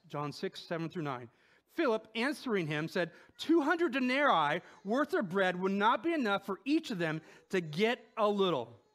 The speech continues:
So two hundred denarii would be a little over half a year's wage for an ordinary worker. And so Philip is saying, Listen, even if we took half of a, one person's wage,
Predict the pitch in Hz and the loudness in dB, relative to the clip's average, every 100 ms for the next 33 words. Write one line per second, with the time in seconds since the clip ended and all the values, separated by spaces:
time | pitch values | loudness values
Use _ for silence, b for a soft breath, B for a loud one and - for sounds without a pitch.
0 | _ _ _ _ _ _ _ _ _ _ | _ _ _ _ _ _ _ _ _ _
1 | _ _ _ _ _ - 180 - 269 247 | _ _ _ _ _ -8 -6 -2 -2 0
2 | 202 190 180 175 165 160 160 160 151 170 | 0 2 2 2 2 -2 -2 0 0 -2
3 | 262 311 262 208 180 180 180 B B - | -2 0 2 0 2 0 -2 B B -6
4 | 214 202 233 196 175 156 143 139 127 - | -4 -2 -2 0 0 0 -2 -2 -6 -10
5 | 139 147 190 175 175 160 147 147 143 - | -8 -6 -4 -2 -2 -2 -2 -2 -6 -14
6 | 147 127 123 - - _ _ _ _ _ | -8 -8 -8 -16 -20 _ _ _ _ _
7 | _ _ 151 135 180 147 B B B B | _ _ -10 -4 -2 -2 B B B B
8 | _ _ - 240 208 196 208 180 226 311 | _ _ 0 0 0 -2 0 0 0 -2
9 | - 196 127 - _ _ _ 269 339 415 | -2 -2 -4 -14 _ _ _ 0 2 2
10 | 320 220 269 - 339 - 269 277 269 233 | 0 0 -4 -2 -4 -2 -2 0 -2 2
11 | 226 220 240 247 269 254 226 190 214 233 | 2 2 0 -4 -2 -4 -4 -4 0 2
12 | 180 | 0